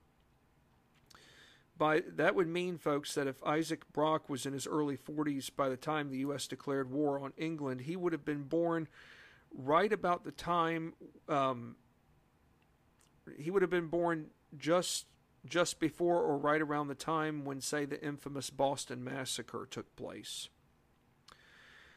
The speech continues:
But by the time war was declared, Isaac Brock had attained the rank of Major General, as well as holding the post of British Governor for Upper Canada.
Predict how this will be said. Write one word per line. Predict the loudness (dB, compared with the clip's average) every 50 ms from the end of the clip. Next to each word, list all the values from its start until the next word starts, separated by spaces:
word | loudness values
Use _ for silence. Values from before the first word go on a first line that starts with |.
| _ -4
But | -4 2
by | 6 8 8 8
the | 6 4
time | 2 0 0 0 0 0 0
war | 0 4 6 6 6 6
was | 4 0 -2 -2
declared, | -4 -6 -8 -8 -6 -2 0 0 0 0 0 -2 -4 -6 -6 -4 0
Isaac | 2 2 2 2 0 -2 -4 -4 -2 2
Brock | 2 4 4 2 0 -4 -6 -8 -6
had | -6 -6
attained | -6 -6 -8 -6 -4 -4 -4 -4 -4 -4
the | -4
rank | -2 -2 -2 -2 -2 -4 -6 -6
of | -6 -6 -6 -6
Major | -10 -6 -4 -4 -4 -4 -4 -6 -4 -2 -2 -2 -2 -4 -10 _ _ _ -18 -16
General, | -12 -6 -2 0 0 0 -2 -4 -6 -8 -8 -10 -10 -12 -14 _ _ _ -4
as | -2 -2 -2
well | 2 2 4 4 4 4
as | 2 0 -2
holding | 2 4 4 4 4 2 0 -2 -4
the | -6 -6
post | -6 -2 0 2 2 2 0 -4 -4 -4
of | -4 -4 -4 -4
British | -2 -2 0 0 -2 -4 -6 -4
Governor | 0 2 2 2 2 -2 -6 -6 -6 -6
for | -4 -4 -4 -4 0 0
Upper | 0 0 0 -2 -4 -4
Canada. | -4 -8 -8 -6 -6 -4 -6 -8 -8 -10 -10 -10 -12